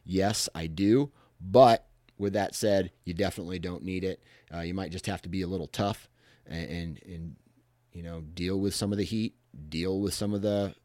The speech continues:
uh, pressure, uh, deal with some of the, the coldness, the wind. But for the most part, the clothes, you don't need all the fancy stuff. And then at the same time, uh, what's the, with the arrow,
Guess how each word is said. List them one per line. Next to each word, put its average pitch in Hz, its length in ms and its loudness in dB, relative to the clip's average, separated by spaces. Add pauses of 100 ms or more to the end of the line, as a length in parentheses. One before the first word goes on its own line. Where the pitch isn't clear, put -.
uh, 85 400 -8 (300)
pressure, 117 440 -2 (480)
uh, 85 200 -6 (120)
deal 101 240 2
with 98 100 -2
some 104 200 -2
of 98 80 0
the, 92 180 0
the 82 140 -8
coldness, 110 600 0 (240)
the 90 80 -10
wind. 101 400 -2 (1000)
But 107 280 6
for 107 140 0
the 95 80 2
most 113 260 4
part, 107 320 4 (300)
the 95 100 -4
clothes, 110 640 6
you 95 120 -2
don't 95 220 0
need 98 420 0
all 92 220 -4
the 82 80 -8
fancy 90 380 -4
stuff. 87 440 -2 (340)
And 87 220 -2
then 117 240 6
at 87 140 -4
the 78 60 -10
same 139 360 4
time, 92 340 0 (720)
uh, 87 540 -2
what's - 340 -2
the, 90 460 0 (200)
with 101 140 -2
the 104 120 -2
arrow, 101 460 6